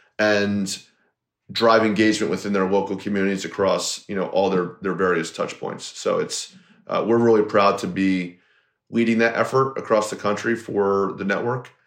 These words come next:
Uh, and, and it's such an easy story to tell. It, it reminds me, I'll just share this quickly. When I got to Walmart,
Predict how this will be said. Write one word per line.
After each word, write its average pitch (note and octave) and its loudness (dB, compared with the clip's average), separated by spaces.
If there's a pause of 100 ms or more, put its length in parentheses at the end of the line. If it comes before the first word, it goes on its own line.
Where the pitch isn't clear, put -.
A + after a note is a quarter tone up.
(360)
Uh, F#2 -2
and, G2 0
and G#2+ 2
it's G#2+ -2
such C#3 2
an G#2+ -4
easy G#2+ 0 (420)
story A2 4
to G#2 2
tell. G#2+ 0 (240)
It, B2 2
it A#2 2
reminds B2 4
me, B2 2
I'll G#2+ 2
just - -2
share A#2 4
this G2+ -2
quickly. G2+ -2
When G#2 -2
I A2+ 2
got A#2+ 2
to A2 -2
Walmart, F#2+ 0